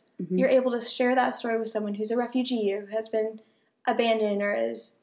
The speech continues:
Speaker 2: hurting in a difficult situation. You can share that story and allow the Holy Spirit to teach them that God is still present and God has a plan and He has not forgotten them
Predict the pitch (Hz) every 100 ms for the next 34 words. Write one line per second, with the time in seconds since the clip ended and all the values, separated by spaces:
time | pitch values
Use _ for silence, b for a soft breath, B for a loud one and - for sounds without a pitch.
0 | - - 269 233 202 202 - 233 214 214
1 | 240 226 220 - 208 214 226 220 196 214
2 | 220 220 208 - 233 214 - - 294 320
3 | 233 220 - b b b _ 240 247 254
4 | 254 254 226 - 240 240 214 214 - 214
5 | 208 - 220 208 202 196 196 190 202 -
6 | 202 196 180 - 185 185 - - - 233
7 | 220 220 208 202 - 202 196 - 196 -
8 | 196